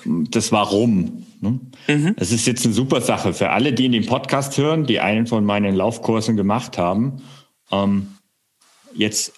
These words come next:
Speaker 1: erinnert euch, ihr werdet sehen, äh, alle dran erinnern, in der ersten Woche gibt es in allen diesen Kursen genau diese Übung. Sich hinzusetzen, sich aufzuschreiben, warum will ich eigentlich laufen?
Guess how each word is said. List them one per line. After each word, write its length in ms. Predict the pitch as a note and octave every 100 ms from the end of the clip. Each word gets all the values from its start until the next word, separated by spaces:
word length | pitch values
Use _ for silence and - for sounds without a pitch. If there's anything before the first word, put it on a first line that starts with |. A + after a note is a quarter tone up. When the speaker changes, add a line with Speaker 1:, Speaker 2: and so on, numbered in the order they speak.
| _ _
Speaker 1:
erinnert 440 | G2+ A#2+ B2+ D3
euch, 340 | - B2+ D3+ -
ihr 140 | G#2
werdet 300 | G#2 G#2+ E2
sehen, 400 | - B2 D3+ -
äh, 240 | - G#2 -
alle 380 | G#2 B2 C3 B2+
dran 220 | - A2+
erinnern, 420 | G2+ A2+ D3 C#3
in 80 | A2+
der 140 | G#2+
ersten 340 | A2 B2 - A#2+
Woche 280 | A2+ C#3 A#2
gibt 220 | - -
es 120 | F#2
in 80 | G2
allen 300 | - G#2+ A2+
diesen 240 | G#2 A2
Kursen 360 | - G2+ G2+ F#2+
genau 280 | F#2 F2 F#2
diese 360 | - G2+ A2+
Übung. 580 | A#2+ G2+ F#2+ F2+ E2 D#2+ - _ _ _
Sich 180 | F2
hinzusetzen, 720 | - A#2+ C#3+ D#3 D3+ D3+ - D#3+
sich 220 | A2 F#2
aufzuschreiben, 640 | E2 G2+ - - G2+ A2+ F#2
warum 260 | E2 F#2
will 100 | F2+
ich 140 | C#3+ -
eigentlich 260 | F2 E2
laufen? 480 | E2 D#2 - E2+ -